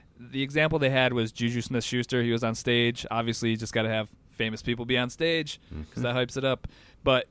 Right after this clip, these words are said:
Speaker 1: if he made, like, I think it was, if he made five thirty-yard receptions, his X Factor ability, like, popped up, and that made it so he, like,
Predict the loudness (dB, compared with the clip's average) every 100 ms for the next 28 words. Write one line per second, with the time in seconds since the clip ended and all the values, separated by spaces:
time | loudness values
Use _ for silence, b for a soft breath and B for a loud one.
0 | -6 -6 0 0 2 2 4 2 2 -2
1 | -6 -4 -2 -2 -6 -18 _ _ -14 -8
2 | -4 -2 -4 -6 -10 -4 -2 -2 -6 _
3 | -8 -4 -4 -6 -20 -20 -10 -4 0 2
4 | 2 -2 -6 -4 -2 0 2 2 4 2
5 | 0 -4 -10 -6 -6 -4 -6 -6 -8 -12
6 | b b b -6 -4 -4 -4 -2 -2 -2
7 | 0 0 0 -2 -2 -2 -8 -6 -4 -2
8 | 0 0 0 0 0 -4 -2 0 0 2
9 | 0 0 -4 -4 -2 0 2 0 -2 -2
10 | 0 -2